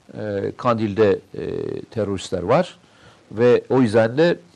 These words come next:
temizlene temizlene gidiliyor. Ama nokta operasyon,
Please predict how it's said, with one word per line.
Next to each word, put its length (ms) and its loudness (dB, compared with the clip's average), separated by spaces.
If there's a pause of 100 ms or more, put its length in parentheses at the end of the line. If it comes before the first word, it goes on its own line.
(120)
temizlene 420 2
temizlene 440 -4
gidiliyor. 380 -6 (580)
Ama 340 2 (100)
nokta 360 2
operasyon, 560 -2